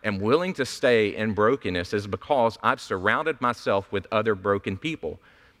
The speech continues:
that nobody's pushing me to love and pursue God more. Or maybe in those seasons in, in your life, you have surrounded your,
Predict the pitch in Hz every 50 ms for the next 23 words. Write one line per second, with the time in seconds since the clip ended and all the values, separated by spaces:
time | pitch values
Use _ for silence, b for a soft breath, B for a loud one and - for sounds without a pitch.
0 | b _ - 117 117 113 - - 90 98 120 131 160 165 170 165 156 127 - -
1 | - 160 165 - - 165 131 113 107 104 - - 98 98 98 107 123 135 123 104
2 | 98 101 95 - - 104 - - - 147 143 131 117 117 110 120 120 107 107 110
3 | 139 156 123 85 85 87 b b b b b b - 120 117 107 120 139 151 160
4 | 143 131 117 98 92 - 117 110 110 113 110 110 - - - - 160 165 180 160
5 | 139 135 123 104 113 123 117 107 104 - 113 110 110 104 101 95 101 113 131 139
6 | 113 - - 117 117 107 - - - 110 92 104 117 135 156 151 120 101 101 104
7 | 101 90